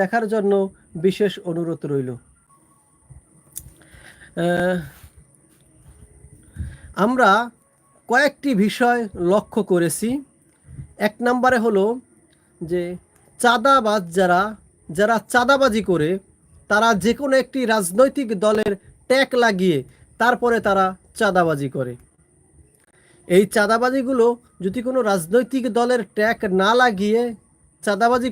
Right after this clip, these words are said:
করত তাহলে তাদেরকে ধরে সঠিক বিচারের আওতায় আনা যেত।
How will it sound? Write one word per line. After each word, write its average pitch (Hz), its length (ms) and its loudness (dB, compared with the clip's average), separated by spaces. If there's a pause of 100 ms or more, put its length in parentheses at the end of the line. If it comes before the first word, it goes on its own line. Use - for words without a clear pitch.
করত 202 240 0 (720)
তাহলে 247 240 2 (120)
তাদেরকে 240 380 0 (200)
ধরে 220 240 4 (600)
সঠিক 240 320 -2 (140)
বিচারের 247 420 0 (140)
আওতায় 220 440 -2 (360)
আনা 175 240 2
যেত। 139 180 -6